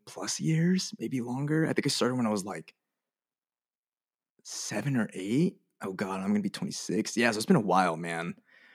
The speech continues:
Um, anyways, so yeah, so, so I started in the church, uh, playing drums. My parents were, apparently, like, when I was, like, a baby, like,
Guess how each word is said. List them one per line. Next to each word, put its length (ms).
Um, 540
anyways, 320
so 120
yeah, 60
so, 160
so 100
I 40
started 180
in 60
the 60
church, 440
uh, 100
playing 240
drums. 560
My 320
parents 540
were, 220
apparently, 340
like, 160
when 100
I 40
was, 120
like, 220
a 60
baby, 540
like, 300